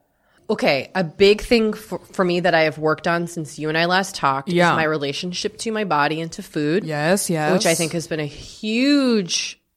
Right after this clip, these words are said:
Speaker 1: self-care shift for me.
Speaker 2: Mm-hmm.
Speaker 1: And also really getting my mental health not squared away, because I don't want to think of it as, like, a problem that's gotta be solved, but I am
Speaker 2: Mm-hmm.
Speaker 1: now way more medicated. And
Speaker 2: Okay,
Speaker 1: that
Speaker 2: yes.
Speaker 1: has,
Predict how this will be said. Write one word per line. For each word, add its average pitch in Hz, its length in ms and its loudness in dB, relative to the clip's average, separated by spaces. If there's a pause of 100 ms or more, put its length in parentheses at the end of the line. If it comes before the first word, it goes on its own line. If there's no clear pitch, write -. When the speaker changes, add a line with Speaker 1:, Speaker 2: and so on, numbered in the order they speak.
(300)
Speaker 1:
self-care 156 580 0
shift 131 300 -6
for 170 320 2
me. 180 140 4 (200)
Speaker 2:
Mm-hmm. 233 80 -2 (420)
Speaker 1:
And 190 300 2 (140)
also 190 480 2
really 185 380 0
getting 160 440 0 (100)
my 151 140 -8
mental 156 460 -2
health 147 720 0 (1200)
not 202 340 4
squared 165 580 2
away, 131 360 0
because 135 280 -6
I 139 60 -6
don't 139 260 -8 (320)
want 151 280 -6
to 156 80 -10
think 143 160 -8
of 123 40 -6
it 123 60 -6
as, 131 120 -10
like, 123 100 -8
a 123 60 -8
problem 127 400 -6
that's 113 140 -18
gotta 127 180 -8
be 131 80 -8
solved, 156 420 -2
but 165 100 2
I 156 80 4
am 180 120 4
Speaker 2:
Mm-hmm. 196 60 4
Speaker 1:
now 151 300 4
way 156 320 0
more 196 200 2
medicated. 214 840 2
And 156 120 -2
Speaker 2:
Okay, 185 80 2
Speaker 1:
that 185 160 4
Speaker 2:
yes. 160 140 4
Speaker 1:
has, - 340 -4